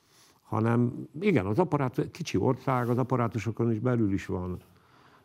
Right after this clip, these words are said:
ö, politikai konfliktus. Ne-, tehát ott sem intakt emberek élnek és dolgoznak. Aki ezt hiszi, az, az keveset ért a világból. Nagyon nagy volt az ellenállás.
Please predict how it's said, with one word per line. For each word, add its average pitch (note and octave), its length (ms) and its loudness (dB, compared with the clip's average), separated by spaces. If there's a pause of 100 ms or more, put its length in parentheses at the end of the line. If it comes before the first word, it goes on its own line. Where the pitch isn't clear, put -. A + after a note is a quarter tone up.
(120)
ö, F#2 400 -4
politikai F#2 520 0
konfliktus. E2+ 540 -6
Ne-, G2 320 -2
tehát F#2 260 -4
ott D3 120 0
sem A2 200 -2
intakt F2+ 480 -2
emberek D#2+ 420 -6
élnek D#2+ 380 -6
és D2+ 160 -6
dolgoznak. D#2 640 -8 (2250)
Aki F#2 240 -2
ezt F#2+ 180 -2
hiszi, G2+ 340 -2
az, F#2+ 180 -4 (1400)
az - 160 -6
keveset G2 460 -2
ért D2 200 -6
a D#2 40 -2
világból. D#2+ 680 -8 (1600)
Nagyon C3 280 6
nagy C3 160 4
volt B2 180 2
az A#2 100 2
ellenállás. D#2+ 840 -4